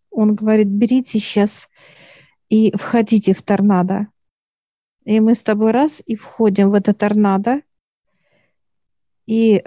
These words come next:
всё, что делает вот мощь торнадо,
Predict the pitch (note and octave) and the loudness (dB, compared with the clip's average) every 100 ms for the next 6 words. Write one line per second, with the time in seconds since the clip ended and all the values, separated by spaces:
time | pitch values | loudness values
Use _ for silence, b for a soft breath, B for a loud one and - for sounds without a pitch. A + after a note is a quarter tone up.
0 | G#3 - - B3 G#3+ - G#3+ G3 B3 C#4 | -8 -10 0 0 0 -2 -2 0 0 0
1 | C#4 A3 G#3 - G#3 G#3+ G#3+ G3+ F#3 - | 0 -2 -4 -8 -6 -2 0 0 -2 -8
2 | F#3+ _ G3+ G3+ G3+ G3+ F#3+ G3 | -12 _ -6 -2 -2 -2 -2 -4